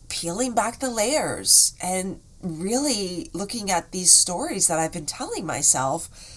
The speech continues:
that, "Oh, well, you don't finish anything." That's the ego mind. That's the critic, right? Saying, "You don't finish anything, so why even start?" Or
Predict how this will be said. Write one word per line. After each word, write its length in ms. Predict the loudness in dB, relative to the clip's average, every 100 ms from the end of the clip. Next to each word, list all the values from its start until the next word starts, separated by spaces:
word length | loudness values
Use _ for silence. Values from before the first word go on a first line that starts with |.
| -20 -2
that, 380 | 6 6 6 6
"Oh, 420 | 6 6 4 -4 -8
well, 360 | 2 4 4 -2 -8
you 180 | -6 0
don't 240 | 0 0
finish 280 | -4 -6 -6
anything." 400 | -6 -10 -14 -16 -4
That's 280 | 0 4 4
the 220 | 4 -4
ego 280 | -4 -4 -2
mind. 520 | 0 0 0 -4 -8 -8 -14 -20 -20 -2
That's 240 | 4 6
the 120 | 6
critic, 600 | 0 -4 -4 -4 -4 -14 -18 -10
right? 340 | -4 -2 -4 -8 -18 -8 4
Saying, 500 | 6 6 4 0 -6
"You 140 | 2
don't 200 | 6 6
finish 240 | 6 0 0
anything, 460 | 0 0 -2 0
so 260 | 4 4 4
why 340 | 0 6 8
even 240 | 8 4 6
start?" 520 | 6 6 4 2 0
Or 420 | 0 2 4 2